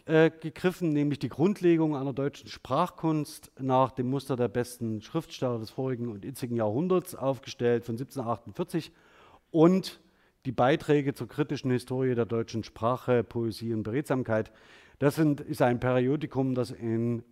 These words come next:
Leipzig erscheint von siebzehnhundertzweiunddreißig bis siebzehnhundertvierundvierzig. Und aus der Widmung, äh, der Grundlegung ganz kurz sehen Sie im ersten Abschnitt in der zweiten Hälfte seine Vorbilder.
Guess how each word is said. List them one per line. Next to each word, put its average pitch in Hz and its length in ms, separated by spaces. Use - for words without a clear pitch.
Leipzig 127 540
erscheint 139 520
von 139 120
siebzehnhundertzweiunddreißig 120 1080
bis - 120
siebzehnhundertvierundvierzig. 143 1080
Und 139 280
aus 135 280
der 123 360
Widmung, 175 560
äh, 131 200
der 131 140
Grundlegung 143 920
ganz 143 340
kurz - 340
sehen 143 280
Sie 131 80
im 123 100
ersten 135 340
Abschnitt 127 300
in 120 80
der 117 160
zweiten 151 540
Hälfte 127 580
seine 120 340
Vorbilder. 127 680